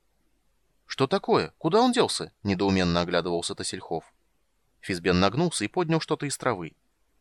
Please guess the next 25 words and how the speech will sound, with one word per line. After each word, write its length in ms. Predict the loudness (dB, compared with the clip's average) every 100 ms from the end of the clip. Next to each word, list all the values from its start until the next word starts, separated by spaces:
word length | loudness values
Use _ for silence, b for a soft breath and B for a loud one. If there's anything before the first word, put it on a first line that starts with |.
| _ -14
«Вперёд! 480 | -2 2 4 2 0
Быстрее!» 560 | 0 4 4 4 0 -6 _ _ _
Танис 280 | 2 2 2
поволок 420 | 0 0 2 0
Физбена 420 | -2 -2 2 4 2
и 40 |
Таса 280 | 0 -2 -6
к 60 |
предгорьям. 600 | -8 -6 -4 -4 -4 -6 -10 _ _
Тика 260 | -8 -6 -4
и 40 |
Флинт 320 | -4 -2 -2 -2
побежали 360 | -2 0 0
следом 320 | -2 0 0
за 140 | 2 2
ними. 320 | 2 0 -6 _ _ _ _ _ _ _
«Держи», 480 | 0 4 4 2 -2
сказал 380 | -4 -2 0 0
Физбен 400 | -4 -4 0 0
Тасу 260 | 0 -2 -4
на 80 |
бегу. 380 | -4 -4 -6 -12 _ _ _
«Давай 280 | 4 6 6
сюда 260 | 4 4 4
руку». 360 | 4 -2 -10